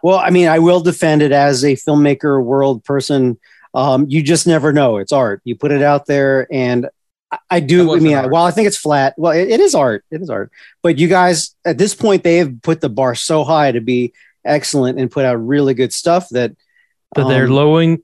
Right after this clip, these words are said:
Speaker 3: but they're
Speaker 1: no,
Speaker 3: lowering
Speaker 1: well,
Speaker 3: the
Speaker 1: no, no,
Speaker 3: bar
Speaker 1: but it,
Speaker 3: every episode.
Speaker 1: it's not
Speaker 3: Every
Speaker 1: like, but yeah, but you're, you're making it
Speaker 2: But they're
Speaker 1: sound like
Speaker 2: not,
Speaker 1: their
Speaker 2: because
Speaker 1: intention is to lower. They're trying,
Speaker 2: but,
Speaker 1: and
Speaker 2: but,
Speaker 1: they
Speaker 2: but
Speaker 1: miss.
Speaker 2: you're also, but they're
Speaker 1: It's a
Speaker 2: not,
Speaker 1: swing and a
Speaker 2: because
Speaker 1: miss.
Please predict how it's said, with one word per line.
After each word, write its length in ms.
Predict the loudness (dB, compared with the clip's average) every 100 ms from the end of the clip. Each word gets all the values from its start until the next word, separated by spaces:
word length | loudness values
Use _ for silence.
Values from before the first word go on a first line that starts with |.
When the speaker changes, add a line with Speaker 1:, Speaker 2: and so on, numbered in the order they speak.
| _
Speaker 3:
but 100 | -4
they're 100 | -2
Speaker 1:
no, 80 | 0
Speaker 3:
lowering 460 | 0 2 2 0 0
Speaker 1:
well, 120 | 0
Speaker 3:
the 80 | 2
Speaker 1:
no, 0 |
no, 60 | 2
Speaker 3:
bar 180 | 0 0
Speaker 1:
but 80 | -2
it, 20 |
Speaker 3:
every 260 | -2 -4 -4
episode. 500 | -6 -10 -10 -10 -8
Speaker 1:
it's 160 | -6 -2
not 100 | -2
Speaker 3:
Every 120 | 0
Speaker 1:
like, 120 | -2
but 160 | -2 0
yeah, 180 | 2 2
but 160 | 0
you're, 140 | 0 0
you're 160 | 2 2
making 240 | 2 2
it 40 |
Speaker 2:
But 20 | 2
they're 60 | 0
Speaker 1:
sound 180 | 0
like 80 | 0
Speaker 2:
not, 80 | 2
Speaker 1:
their 100 | 2
Speaker 2:
because 180 | 0 2
Speaker 1:
intention 360 | 0 0 0 0
is 120 | 0
to 100 | 0
lower. 260 | 0 0
They're 120 | 0 -4
trying, 340 | -2 0 2
Speaker 2:
but, 160 | 0 -2
Speaker 1:
and 100 | -2
Speaker 2:
but, 80 |
Speaker 1:
they 120 | 2 4
Speaker 2:
but 40 |
Speaker 1:
miss. 240 | 2 0
Speaker 2:
you're 160 | -2 -2
also, 420 | -2 -2 -4 -6 _ _ -10
but 140 | -4
they're 120 | -4
Speaker 1:
It's 60 | -2
a 0 |
Speaker 2:
not, 120 | -2 -2
Speaker 1:
swing 180 | -4 -4
and 100 | -2
a 20 |
Speaker 2:
because 100 | -2
Speaker 1:
miss. 260 | -4 -8